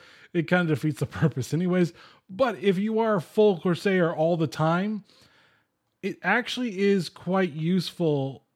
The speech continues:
that instead of having all these dongles there, it uses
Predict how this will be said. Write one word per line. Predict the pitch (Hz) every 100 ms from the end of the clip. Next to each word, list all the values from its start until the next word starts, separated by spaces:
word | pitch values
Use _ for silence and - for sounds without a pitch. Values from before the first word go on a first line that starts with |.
| _
that | 160 147 156 139 - _ _ _ _ _ _ _ _ _ _
instead | 156 170 156 - - 185 226 262
of | 180 202 196 185 175 151
having | 135 175 170
all | 170
these | 156 131
dongles | 139 170 160 139
there, | 117 123 120 - _ _ _ _ _ _ _ _
it | 156
uses | 165 185 170 180 160